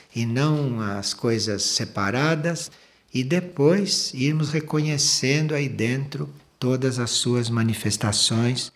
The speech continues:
que são infinitas. Mas esta ciência não é baseada no que é baseado hoje.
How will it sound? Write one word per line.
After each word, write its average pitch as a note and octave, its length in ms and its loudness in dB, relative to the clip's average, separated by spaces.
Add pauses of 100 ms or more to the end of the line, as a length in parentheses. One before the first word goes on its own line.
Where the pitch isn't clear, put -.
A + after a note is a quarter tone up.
(260)
que A2 120 -6
são A2+ 420 0
infinitas. G#2 1080 -4 (1400)
Mas C3 200 0
esta F3+ 280 4
ciência C#3+ 880 2 (320)
não C#3 280 4
é D3 120 6
baseada C#3+ 1000 2 (220)
no C3+ 180 -2
que D3 140 -2
é C#3+ 60 2
baseado C#3 580 2
hoje. A2+ 480 2